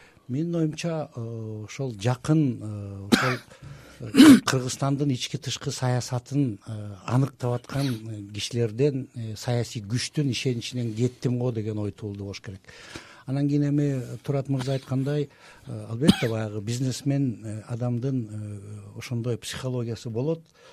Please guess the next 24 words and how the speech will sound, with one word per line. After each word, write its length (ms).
Э, 580
саясаттан 760
башка 320
дагы, 500
э, 400
оокаты 440
бар, 420
бизнеси 500
бар. 220
Анан 300
негизи 360
эле, 380
э, 920
саясаттагы 680
бизнесмен 560
адам 340
мындай, 400
э, 300
рискке 500
барбайт 460
да, 160
тобокелчиликке 680
баргысы 400
келбейт. 420